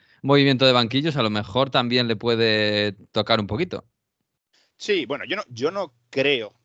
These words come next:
Speaker 2: tanto, o sea, no descarto que se vaya en, en verano del P S G, aunque aún es pronto, pero el tema es que se ha juntado el hambre con las ganas de comer.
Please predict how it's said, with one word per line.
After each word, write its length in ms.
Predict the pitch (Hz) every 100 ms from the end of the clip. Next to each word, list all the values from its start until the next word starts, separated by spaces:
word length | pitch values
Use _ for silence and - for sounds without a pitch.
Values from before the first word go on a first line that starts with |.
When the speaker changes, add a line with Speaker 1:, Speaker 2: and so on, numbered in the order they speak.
| _
Speaker 2:
tanto, 380 | 131 117 95 110
o 120 | -
sea, 220 | - 113 -
no 160 | 127 160
descarto 540 | 185 - 170 165 135
que 80 | 117
se 140 | - 113
vaya 380 | 127 131 120
en, 460 | 117 110 107 101 95 110
en 200 | 104 101
verano 420 | 101 113 113 - _
del 120 | 95 87
P 120 | 95
S 180 | - 95
G, 220 | 107 117 -
aunque 240 | 92 98
aún 100 | 104
es 140 | 101
pronto, 360 | - 110 101 110 _ _ _ _ _ _ -
pero 1080 | 131 123 123 123 120 120 120 117 117 113 113
el 360 | 110 110 104 104
tema 200 | 135 151
es 80 |
que 100 | 170
se 80 | -
ha 60 | 147
juntado 420 | 139 139 147 147
el 100 | 131
hambre 200 | 135 143
con 100 | 139
las 140 | 127
ganas 240 | 120 139 107
de 80 | 98
comer. 380 | 110 139 139